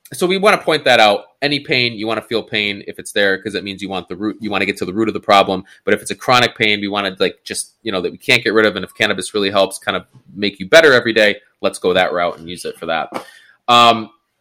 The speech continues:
shoot, like, any weird sharp shooting pains, I like a balanced option to take care of both of those things that we're talking about, like neuropathic type pains, radicular pains. Um, a-, and then, like I was saying, for any bodily daily discomforts,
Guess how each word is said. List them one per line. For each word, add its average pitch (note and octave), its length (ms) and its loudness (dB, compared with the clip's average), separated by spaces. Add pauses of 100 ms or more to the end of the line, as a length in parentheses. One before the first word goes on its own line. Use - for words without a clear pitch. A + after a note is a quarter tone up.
(680)
shoot, F3+ 440 -2
like, C#3 200 4
any D#3+ 180 2
weird D3 380 0
sharp C#3 280 0
shooting C3+ 300 -8
pains, C3 400 -2
I G#2+ 100 -2
like G#2 180 0
a G2 40 -10
balanced A#2 440 0
option A2 360 0
to G#2+ 60 -6
take G#2+ 240 -6
care A2 140 2
of G2+ 100 -2
both G#2+ 200 -2
of G#2 60 -12
those G#2+ 200 -2
things G#2+ 160 -8
that G2+ 60 -8
we're G2+ 100 -6
talking G2+ 220 -4
about, G2 160 -4
like F#2+ 220 -4
neuropathic G2 640 -2 (160)
type G2 200 -4
pains, G2 240 -8
radicular F#2+ 420 -10
pains. F#2+ 340 -10 (640)
Um, A2 520 4
a-, C3 140 -4
and D#3 120 2
then, F3 140 0
like E3 140 2
I D#3 60 4
was C3+ 140 0
saying, C#3 240 0
for C3+ 120 0
any D#3 160 0
bodily A2 560 0
daily A2 420 -4
discomforts, G#2 840 -6